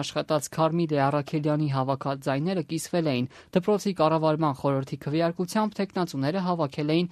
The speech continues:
չորսական ձայն։ Այդ պարագայում տնօրեն նշանակելու վերջնական որոշումը կրթության նախարարինն է։ Վերջինս ընտրել է Առաքելյանին։ Մի քանի օր շարունակ բողոքի ակցիաներ իրականացնող մանկավարժները պնդում են, կառավարման խորհրդի հենց այս դպրոցը ներկայացնող չորս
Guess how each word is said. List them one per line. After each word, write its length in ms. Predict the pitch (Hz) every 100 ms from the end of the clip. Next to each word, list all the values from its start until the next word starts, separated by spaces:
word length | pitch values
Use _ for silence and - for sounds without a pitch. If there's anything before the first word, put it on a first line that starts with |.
| - -
չորսական 720 | - 233 - 165 135 131 139
ձայն։ 260 | 143 135 131 - - 208
Այդ 140 | 160 -
պարագայում 540 | 160 156 156 175 147 139
տնօրեն 360 | 143 151 143 123
նշանակելու 540 | 143 139 139 147 147 135
վերջնական 600 | 127 - 127 - 185 214
որոշումը 520 | 220 208 196 214 214 208
կրթության 540 | 220 - - 135 131
նախարարինն 580 | 139 135 160 160 143 127 127
է։ 40 | 131 - _ -
Վերջինս 500 | 131 - 214 226 220
ընտրել 280 | 233 190 127 131
է 40 |
Առաքելյանին։ 680 | 135 123 127 139 131 123 123 123
Մի 140 | 180
քանի 300 | 180 175 160 151
օր 100 | 139
շարունակ 400 | 151 147 160 139 135
բողոքի 360 | 143 147 - 156
ակցիաներ 460 | 139 - 156 156 131
իրականացնող 680 | 123 123 139 139 131 139 135
մանկավարժները 720 | 147 156 180 185 185 214 208 202 -
պնդում 360 | 196 190 196 175
են, 120 | 135 - _ -
կառավարման 580 | 190 190 190 190 196 180
խորհրդի 460 | 170 170 160 185 151 - _
հենց 220 | 175 185 165
այս 240 | 156 131
դպրոցը 400 | 135 - 160 - 127
ներկայացնող 680 | 131 - 147 143 - 147 -
չորս 320 | - 139